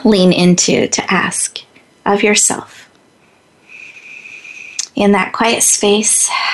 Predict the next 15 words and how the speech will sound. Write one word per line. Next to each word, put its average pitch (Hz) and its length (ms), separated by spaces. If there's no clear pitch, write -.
between 202 440
breaths, - 640
what 220 140
is 233 180
it 240 120
you 226 100
need 202 240
today? - 400
What 208 160
is 226 180
it 208 280
that 190 220
would 185 500
empower, 185 1040
support, - 1080